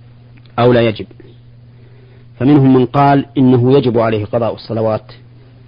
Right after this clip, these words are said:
التي تفوته في مدة الإغماء، قالوا لأن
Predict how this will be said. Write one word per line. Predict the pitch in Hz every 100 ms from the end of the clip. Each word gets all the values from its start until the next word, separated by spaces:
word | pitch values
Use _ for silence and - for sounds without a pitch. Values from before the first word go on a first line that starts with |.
| -
التي | 117 107
تفوته | 110 98 120 110 110 110
في | 101 113
مدة | 117 107
الإغماء، | 117 117 113 131 - - - - - - - -
قالوا | 123 135 135 135
لأن | 123 123 123 120 113